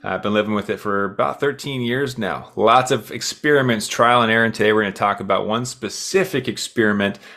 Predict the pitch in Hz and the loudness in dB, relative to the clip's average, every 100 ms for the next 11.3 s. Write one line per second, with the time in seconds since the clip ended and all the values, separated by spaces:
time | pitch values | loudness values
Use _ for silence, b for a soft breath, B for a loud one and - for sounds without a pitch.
0 | B 127 127 113 147 - - 156 156 98 | B -2 0 4 4 4 0 2 2 0
1 | 87 85 98 101 98 - 107 107 - 170 | -2 -6 -2 0 0 -2 -4 -4 0 4
2 | 147 113 - - 117 117 117 104 - 110 | 4 2 -6 -8 -2 0 -2 -6 -4 -4
3 | 120 123 135 123 110 107 107 117 117 110 | -2 0 0 -2 -4 -4 -6 -2 0 0
4 | 95 110 135 117 92 87 b b 107 101 | 0 2 2 0 -8 -8 b b -6 2
5 | 117 107 104 107 98 95 92 87 82 95 | 4 4 2 2 2 0 -2 -4 -4 -2
6 | 107 131 117 98 - 101 101 - 95 95 | -2 -2 -4 -8 -6 -6 -6 -2 -2 -2
7 | B B B B - 95 - - 135 131 | B B B B -2 0 0 0 0 2
8 | 127 - 110 120 120 101 101 117 104 - | 0 0 0 0 0 -2 -2 0 0 0
9 | 143 185 123 80 - - - 104 - 95 | 0 2 0 -6 -8 -12 -12 -12 -10 -2
10 | 95 95 104 98 98 92 98 92 - 92 | 0 2 0 4 4 6 4 2 0 -2
11 | 90 87 - | 0 -2 -4